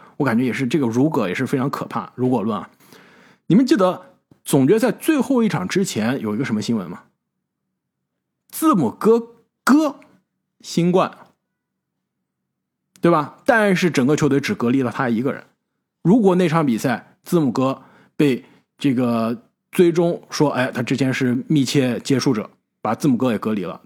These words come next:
总决赛第六场没有字母哥，这不是历史就改变了吗？就首先历史改变了，另外从球迷的角度上来说，从联盟的角度上来说，损失多大，对吧？而且去年夏天的时候，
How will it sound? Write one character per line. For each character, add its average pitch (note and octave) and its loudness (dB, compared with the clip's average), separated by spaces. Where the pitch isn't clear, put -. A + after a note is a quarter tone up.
总 A#2 0
决 A#2+ 2
赛 A#2+ 0
第 B2+ -2
六 B2+ 0
场 G2 -6
没 G#2+ 0
有 G#2+ -2
字 - -6
母 F#2+ -4
哥， F2+ -10
这 - -4
不 A2+ -4
是 B2 -2
历 C3+ 4
史 - -6
就 A2+ -2
改 A2+ -6
变 G#2+ -8
了 D#2 -14
吗？ - -20
就 G3+ 4
首 G3+ 0
先 D#4+ 4
历 E4+ 4
史 G#3 2
改 G#3+ 2
变 G3 4
了， D3 -2
另 F3+ 2
外 E3 2
从 C#3 -2
球 - -2
迷 C#3+ 2
的 D3 0
角 A2 -2
度 G#2 -4
上 G#2+ -6
来 G2+ -6
说， A2+ -4
从 D3 -2
联 C#3 0
盟 E3 0
的 E3 4
角 D3 -4
度 G2+ -6
上 G2 -8
来 G2 -10
说， G2+ -10
损 G#2+ -4
失 A2+ -4
多 G2+ -6
大， G2 -10
对 F#3 4
吧？ D3 2
而 G3 4
且 F#3 4
去 - 2
年 E3 2
夏 C#3 2
天 D3 0
的 C3 0
时 A2+ -4
候， A2 -6